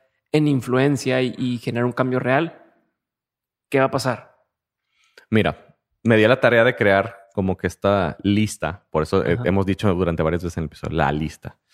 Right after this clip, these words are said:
Speaker 2: que creo que son, eh, valores asociados al intraemprendimiento, ¿ok? Entonces, aquí la tenemos enfrente, vamos a estar viendo la pantalla para los que nos están viendo, eh, eh, pero no están en un orden específico,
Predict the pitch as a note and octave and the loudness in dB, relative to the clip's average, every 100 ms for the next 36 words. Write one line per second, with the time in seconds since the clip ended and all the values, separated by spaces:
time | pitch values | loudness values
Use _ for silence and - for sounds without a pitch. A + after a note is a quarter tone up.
0 | - _ _ - - A2 F#2+ F#2 G#2+ G2 | -20 _ _ -8 -2 2 2 0 -2 0
1 | F#2 F#2 _ - D#2+ D#2 - F2 E2+ E2 | 0 -4 _ -12 -8 -6 -2 0 2 0
2 | F2+ F2+ E2 D#2 D#2 D#2 D2 - C#2 D2 | -4 -6 -2 -2 -2 -4 -4 -8 -8 -6
3 | D2 C#2+ C#2+ _ - - F2+ A#2 _ _ | -4 -6 -10 _ -18 -4 -4 -4 _ _
4 | - F2+ F#2 F2 - _ E2+ - G#2+ D3 | -6 -2 0 0 -2 _ -8 0 2 2
5 | D3 D3+ A#2 G2+ G2 G#2+ G#2+ - G2 G2 | 0 2 2 2 2 2 2 0 0 2
6 | G#2 G#2+ D#2+ D2+ D2+ D#2+ - _ - D2+ | 2 0 -2 0 0 0 -4 _ -8 -6
7 | C#2+ - D2 - D2+ E2 F2+ - - _ | -6 -10 -12 -8 -8 -6 -6 -8 -12 _
8 | - - _ - F2 E2 D#2+ D#2+ D2+ - | -20 -20 _ -2 0 0 0 -2 -6 -10
9 | - - - E2 D#2+ - G2+ G#2+ G#2+ C3 | -10 -8 -2 0 0 0 2 4 4 2
10 | B2+ A#2+ B2 A#2 A#2 G#2+ F2+ G2 G2+ - | 4 4 2 2 0 -2 -4 -4 -6 -6
11 | - | -10